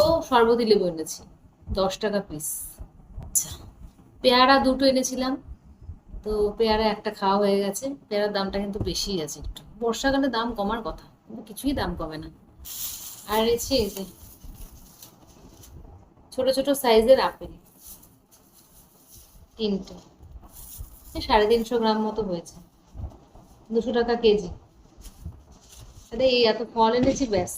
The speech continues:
আমার মনে হচ্ছে যেন অনেক বাজার করে ফেলেছি। ফল টল যদি ঘরে থাকে, মনে হয় আমার ঘর ভর্তি আছে, মা অন্নপূর্ণা আশীর্বাদ করেছে আমাকে। তো এই হচ্ছে ফল টল। আরও এখনও জামা ঠামা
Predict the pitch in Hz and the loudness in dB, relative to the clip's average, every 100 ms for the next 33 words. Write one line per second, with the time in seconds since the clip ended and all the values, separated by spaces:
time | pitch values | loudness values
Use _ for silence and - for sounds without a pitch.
0 | 202 214 226 233 233 254 254 226 202 233 | -4 0 0 0 -2 -2 0 0 0 2
1 | 214 202 214 214 202 180 175 185 208 208 | 2 2 2 2 2 0 -4 -4 0 2
2 | 214 254 254 262 240 220 233 - 311 359 | 2 0 0 -2 0 0 0 -4 -6 -8
3 | - - - 208 220 220 220 185 190 196 | -16 -20 -8 -2 2 4 2 2 4 4
4 | 190 185 208 185 - 185 185 190 190 202 | 2 0 0 0 0 -2 0 2 2 0
5 | 208 214 220 190 - 202 202 196 - 175 | 0 0 0 0 0 2 2 2 0 -4
6 | 175 180 160 170 - - 185 320 320 - | -2 -4 -4 -10 -8 -4 -4 -4 -10 -14
7 | - _ - - 262 247 247 247 240 - | -20 _ -18 4 8 8 6 4 -2 -14
8 | - - - - - - - - 262 277 | -20 -20 -20 -20 -20 -20 -20 4 10 10
9 | 277 285 277 247 240 240 269 320 - _ | 10 6 2 2 2 6 4 4 -6 _
10 | - - - - 208 220 240 240 202 233 | -20 -20 -12 0 2 4 6 6 6 2
11 | 254 220 196 208 226 233 | 2 4 4 4 2 2